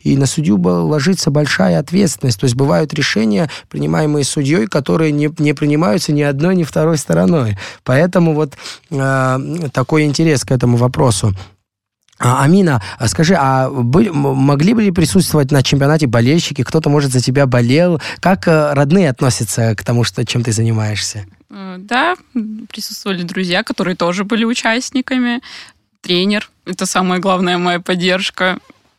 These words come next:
Speaker 2: Вот. Э, родные — ну, папа не очень, <laughs> говорит, всё-таки это не женский вид спорта. Вот, и переживает из-за травмы в основном.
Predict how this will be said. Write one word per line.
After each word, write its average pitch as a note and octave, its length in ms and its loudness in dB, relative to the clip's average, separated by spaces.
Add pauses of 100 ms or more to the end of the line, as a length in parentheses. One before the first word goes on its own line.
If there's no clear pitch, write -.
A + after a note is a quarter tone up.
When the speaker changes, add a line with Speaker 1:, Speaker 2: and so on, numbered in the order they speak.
Speaker 2:
Вот. F3 380 -4 (540)
Э, F#3+ 420 0
родные — B3+ 840 0
ну, C#4+ 300 0
папа C4+ 280 2
не A3 200 2
очень, C#4 380 2
<laughs> F4+ 680 0
говорит, B3 340 0
всё-таки A3+ 360 -4
это G#3+ 120 -2
не G3 140 0
женский A#3+ 400 -4
вид G#3 160 -2
спорта. G#3 560 -2 (680)
Вот, F#3+ 360 -4
и G#3 140 0
переживает G#3 640 0
из-за F3 200 -2
травмы D#3+ 440 0
в D#3+ 60 -8
основном. D#3 640 -6